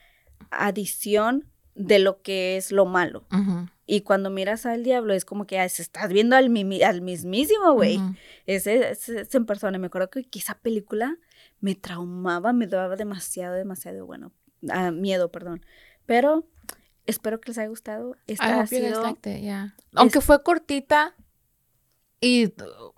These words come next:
Speaker 2: mucha gente no la conocía, pero
Speaker 1: Es una leyenda
Speaker 2: es
Speaker 1: pequeña
Speaker 2: una,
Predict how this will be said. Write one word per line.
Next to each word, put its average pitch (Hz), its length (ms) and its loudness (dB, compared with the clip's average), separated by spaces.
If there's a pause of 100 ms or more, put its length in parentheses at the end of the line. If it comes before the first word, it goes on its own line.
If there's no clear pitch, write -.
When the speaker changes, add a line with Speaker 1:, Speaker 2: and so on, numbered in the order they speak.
(180)
Speaker 2:
mucha 233 380 4
gente 254 300 2
no 233 180 0
la 233 120 0
conocía, 208 680 -2
pero 185 360 -2 (440)
Speaker 1:
Es 247 120 -2
una 277 160 2
leyenda 262 360 0
Speaker 2:
es 220 100 0
Speaker 1:
pequeña 226 300 -2
Speaker 2:
una, - 20 -2